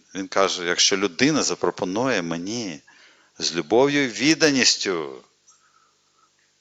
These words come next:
воду, або листок, або квітку, або плід, я прийму це».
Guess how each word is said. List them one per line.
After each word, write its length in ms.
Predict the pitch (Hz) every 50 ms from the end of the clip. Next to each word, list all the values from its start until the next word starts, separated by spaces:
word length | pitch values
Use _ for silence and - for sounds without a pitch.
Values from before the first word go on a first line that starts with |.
| _ _ _ _ _ _ _ _ _ _ - - -
воду, 600 | 98 101 113 135 143 131 147 147 135 123 117 120 - _ _ _ _ _ _ _ _ _ _ _ _ _ _ _ _ _
або 200 | - 87 85 90
листок, 640 | 87 87 87 - - - - 110 117 123 123 - -
або 140 | 92 110
квітку, 840 | 104 - - - 104 110 131 143 143 - - 143 143 135 127 123 120 _ _ _ _ _ _ _ _ _ _ _ _ _ _ _ _ _ _ _ _ _ _ _ _ _
або 220 | - 78 71 -
плід, 300 | - - - 104 120 135 - _ _ _ _ _ _ _ _ _
я 260 | - 76 76 71 69 67
прийму 420 | - - 90 92 101 120 135 131
це». 280 | - - - - -